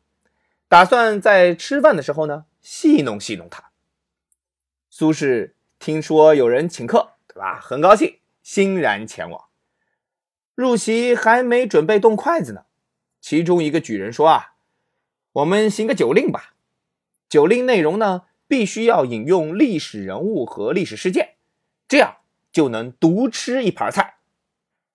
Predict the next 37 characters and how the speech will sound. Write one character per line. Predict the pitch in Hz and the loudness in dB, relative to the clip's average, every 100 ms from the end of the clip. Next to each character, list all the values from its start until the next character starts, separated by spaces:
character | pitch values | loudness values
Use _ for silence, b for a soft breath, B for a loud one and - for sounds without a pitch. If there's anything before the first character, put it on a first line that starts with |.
| _ _ _ _ _ | _ _ _ _ _
其 | - 143 | -2 2
余 | 160 | 4
五 | 131 117 | 2 2
个 | |
人 | 135 135 147 143 | 4 6 4 0
都 | - | 0
很 | 135 135 | 2 4
高 | 170 | 4
兴 | 180 | 4
啊 | 147 127 _ _ _ _ | 2 0 _ _ _ _
，“好， | 170 | 4
好， | 220 208 | 8 10
好， | 214 233 - _ _ _ _ - | 10 8 0 _ _ _ _ 0
来 | 160 | 6
吧。 | 262 220 - _ _ _ _ _ _ _ _ _ _ _ _ _ _ _ - | 6 6 0 _ _ _ _ _ _ _ _ _ _ _ _ _ _ _ 4
”“我 | 147 | 6
先 | 220 | 8
来。” | 247 247 - _ _ _ _ _ _ | 6 6 2 _ _ _ _ _ _
年 | - 123 151 | -10 -4 -2
纪 | 175 165 | 0 0
较 | 143 190 139 | 4 6 6
长 | 120 101 98 | 4 -2 -4
的 | 110 | -4
那 | 170 151 | -2 0
个 | |
举 | 131 104 | -4 -8
人 | 85 | -10
说 | - 143 156 _ _ _ _ _ _ _ | 2 2 2 _ _ _ _ _ _ _
，“姜 | - 226 233 | 4 6 6
子 | 175 131 | 0 2
牙 | 143 180 196 147 | 6 8 8 6
渭 | 185 311 190 131 | 6 4 2 -2
水 | - 139 135 | 2 2 2
钓 | 165 247 156 | 6 8 8
鱼。” | 190 311 _ _ _ _ _ _ _ _ _ | 6 0 _ _ _ _ _ _ _ _ _
说 | _ 135 | _ 4
完， | 127 127 165 | 4 4 -2